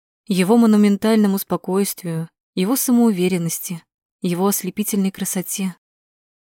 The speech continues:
Нику безумно шёл строгий тёмно-синий смокинг. Чёткие линии костюма подчёркивали его резкие черты лица, и он казался в нём взрослее и притягательнее. Ха, как будто можно быть ещё притягательнее.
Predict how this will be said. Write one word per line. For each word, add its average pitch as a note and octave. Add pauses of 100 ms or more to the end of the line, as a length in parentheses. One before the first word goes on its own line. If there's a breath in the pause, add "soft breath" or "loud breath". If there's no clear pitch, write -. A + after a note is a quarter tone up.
Нику B3+
безумно A3
шёл G#3
строгий G3
тёмно-синий G3+
смокинг. D#3+ (380)
Чёткие F#3+
линии F#3
костюма F#3
подчёркивали E3
его E3
резкие F3+
черты -
лица, E3+ (460)
и F3+
он E3
казался F3
в F3
нём F3
взрослее F3
и G3
притягательнее. E3 (380)
Ха, - (800 loud breath)
как E3+
будто E3+
можно F3
быть F3+
ещё F#3
притягательнее. F3